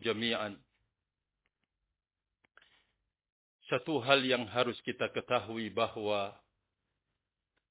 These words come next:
hak yang paling besar yang harus kita tunaikan di dalam hidup. Ba'da haqqillahi wa rasulih. Setelah hak Allah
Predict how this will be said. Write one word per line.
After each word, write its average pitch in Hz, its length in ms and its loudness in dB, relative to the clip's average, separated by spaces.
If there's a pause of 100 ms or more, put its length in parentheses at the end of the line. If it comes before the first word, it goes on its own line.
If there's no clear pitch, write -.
(680)
hak 170 200 -4
yang 131 300 0
paling 120 320 -2
besar 117 560 0 (400)
yang 117 320 -2
harus 110 360 -2 (240)
kita 110 400 -4
tunaikan 110 800 -2
di 107 160 -6
dalam 104 400 0
hidup. 110 320 -2 (1400)
Ba'da 120 680 0 (200)
haqqillahi 110 1160 0
wa 107 200 0
rasulih. 113 720 0 (1120)
Setelah 117 340 -2 (140)
hak - 260 -4
Allah 110 420 0